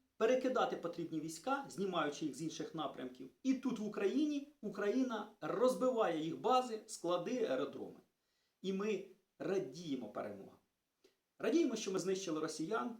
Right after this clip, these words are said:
а по факту знищуємо своє майно, свою інфраструктуру, свій добробут і своє майбутнє. Це неправильна тактика. Бо роками потрібно буде все відбудовувати, і українці житимуть в руїнах.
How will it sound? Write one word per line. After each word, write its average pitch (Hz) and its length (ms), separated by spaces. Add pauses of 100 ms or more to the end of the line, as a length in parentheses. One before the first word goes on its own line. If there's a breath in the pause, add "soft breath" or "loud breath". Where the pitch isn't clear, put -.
(260)
а 151 160
по - 200
факту 240 520
знищуємо 147 640
своє 151 320
майно, 156 480
свою 139 320
інфраструктуру, 220 800
свій 139 240
добробут 170 600
і 110 80
своє - 300
майбутнє. - 500 (480)
Це - 380
неправильна 147 760
тактика. - 540 (640)
Бо 240 360
роками 254 480
потрібно 185 400
буде 165 200
все 156 220
відбудовувати, 135 840
і 190 160
українці 202 600
житимуть 185 460
в 135 40
руїнах. 120 480